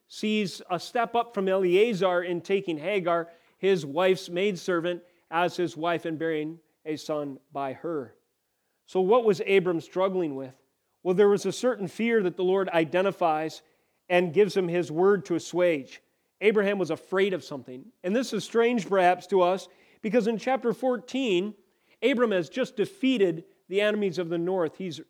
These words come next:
rescued, probably with a vastly inferior band of several hundred, three hundred or so men. He's rescued Lot, his family, and the kings of the surrounding region from their northern oppressors and so forth.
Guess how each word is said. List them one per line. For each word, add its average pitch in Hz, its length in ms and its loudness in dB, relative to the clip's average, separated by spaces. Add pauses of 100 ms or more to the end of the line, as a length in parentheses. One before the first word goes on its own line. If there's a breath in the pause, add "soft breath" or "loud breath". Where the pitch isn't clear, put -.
(140)
rescued, 226 720 0
probably 202 340 2
with 160 240 -2
a 139 160 -6
vastly 175 680 0
inferior 170 540 -2
band 165 440 -4 (260 soft breath)
of 156 140 -8
several 170 280 -2
hundred, 175 360 -4
three 165 140 -4
hundred 170 260 -4
or 160 80 -4
so 156 280 -6
men. 151 420 -6 (300 soft breath)
He's 202 220 -4
rescued 208 500 0
Lot, 202 380 2
his 170 140 -10
family, 208 420 -2
and 170 180 -4
the 165 60 -6
kings 220 380 -4
of 180 80 -6
the 170 100 -6
surrounding 196 540 -2
region 170 420 -2 (320 soft breath)
from 196 240 0
their 175 160 2
northern 175 400 0
oppressors 147 580 -6
and 139 100 -12
so 180 220 -2
forth. 123 360 -10